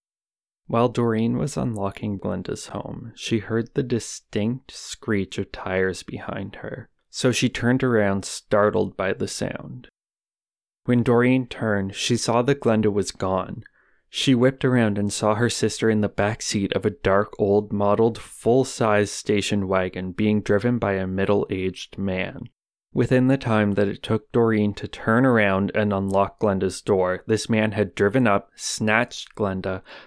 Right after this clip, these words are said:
thrown her in the back seat of his station wagon, and sped off. Doreen flew into an immediate panic. This all happened so fast, she didn't even have time to process it.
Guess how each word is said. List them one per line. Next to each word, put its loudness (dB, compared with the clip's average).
thrown 2
her 2
in 4
the 4
back 0
seat 0
of 0
his -4
station -2
wagon, 0
and -2
sped 0
off. -4
Doreen 4
flew 2
into 0
an 4
immediate 2
panic. -6
This -2
all 4
happened -4
so 0
fast, 0
she -2
didn't 0
even 0
have -4
time -4
to -2
process -2
it. -8